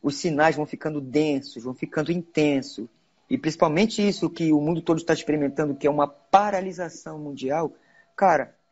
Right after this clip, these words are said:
qualquer pessoa, até o descrente, ele se pergunta e se questiona e até fica refletindo, é o fim do mundo. E eu queria que tu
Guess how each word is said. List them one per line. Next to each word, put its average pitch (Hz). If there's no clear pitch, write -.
qualquer 165
pessoa, 175
até 190
o 208
descrente, 175
ele 151
se 165
pergunta 151
e 143
se 147
questiona 156
e 135
até 190
fica -
refletindo, 151
é 135
o 143
fim 143
do 151
mundo. 120
E -
eu 131
queria 156
que 151
tu 151